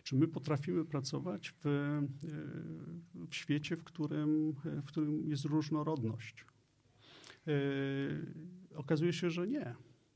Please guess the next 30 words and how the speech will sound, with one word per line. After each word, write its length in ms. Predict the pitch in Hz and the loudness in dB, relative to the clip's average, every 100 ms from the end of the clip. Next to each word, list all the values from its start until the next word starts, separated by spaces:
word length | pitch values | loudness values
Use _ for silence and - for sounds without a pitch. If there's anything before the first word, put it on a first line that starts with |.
| _ | _
No 80 | 156 | 0
bo 180 | 151 151 - - - - | 2 2 -2 -16 -12 0
jeżeli... 500 | 139 147 185 165 156 - - - | 4 4 6 6 6 2 -18 -10
Ja 100 | 156 | -2
miałem 420 | 180 160 147 143 - 135 | 2 4 4 2 -2 -6
w 40 | |
swojej 340 | - - 151 | -4 0 0
fabryce 580 | 143 120 120 131 131 127 | 4 4 8 6 4 -2
ludzi, 460 | 127 139 131 135 135 135 | 0 0 2 2 0 -4
e, 300 | 147 131 139 131 - | -4 -2 -2 -4 -4
co 140 | 143 | -4
do 200 | 127 131 | -2 -4
których 460 | 127 - 135 131 135 | -4 -4 -2 0 4
mam 180 | 127 | 6
zaufanie, 500 | 120 123 110 117 110 123 | 6 6 2 -2 -4 -6
bo 140 | 123 | -4
oni 160 | 127 127 | 0 0
pochodzą 520 | 131 127 135 139 135 | 2 2 2 0 0
z 100 | 131 | 0
kultury, 500 | - 123 127 147 143 | 4 4 6 2 2
która 320 | 135 135 127 | -2 -2 2
jest 160 | 131 131 | 2 0
taką 260 | 131 131 | -4 -2
kulturą, 680 | 123 139 131 135 135 131 127 127 - - - | 0 -2 0 0 4 6 6 2 -8 -18 -16
kurczę, 440 | - 135 131 - 135 | -6 -6 -4 0 4
o 60 | 131 | 6
ósmej 480 | 147 - 156 143 | 6 6 4 4
do 100 | 131 | 4
piętnastej, 720 | 131 131 - 110 110 - 127 | 2 0 2 2 2 -2 -4
nie? 120 | 170 | -2